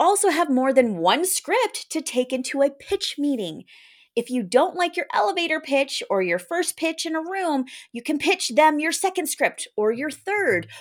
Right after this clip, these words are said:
or your fourth or your fifteenth. Double your scripts, double your chances. Now, I love this first one because that is really one of, uh, one of the big reasons I started the Ink to Screen Screenwriting Challenge.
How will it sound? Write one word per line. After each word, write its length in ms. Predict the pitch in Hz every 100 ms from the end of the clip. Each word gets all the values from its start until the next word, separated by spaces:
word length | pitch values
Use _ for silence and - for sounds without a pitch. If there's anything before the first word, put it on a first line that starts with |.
| -
or 100 | 165
your 160 | 175 214
fourth 400 | - 330 285 196
or 140 | 214
your 160 | 254 330
fifteenth. 680 | - 440 - 480 523 262 - - - _ -
Double 360 | 185 277 330 359
your 160 | 294
scripts, 600 | 269 - 196 - - - - - 185
double 400 | 180 226 226 233
your 160 | 214 196
chances. 760 | - 180 170 - - - - - _ _ _ - _ _
Now, 120 | 202 -
I 80 | 214
love 400 | 208 240 294 247
this 260 | 277 285
first 340 | - 220 - 196
one 220 | 190 185
because 540 | 185 190 190 170 165
that 260 | 185 208 240
is 160 | 247 202 - _
really 680 | 180 175 208 339 311 269 240 - - -
one 220 | 233 233
of, 120 | 190
uh, 220 | 165 180 -
one 280 | - 220 247
of 60 | 214
the 160 | 180 180
big 220 | 381 294
reasons 420 | 285 269 214 202
I 100 | 185
started 540 | 185 - 233 240 240 202
the 100 | 208 -
Ink 240 | 285 302
to 140 | - 269
Screen 440 | - - 233 233
Screenwriting 600 | - 208 196 180 175 170
Challenge. 400 | 165 165 156 147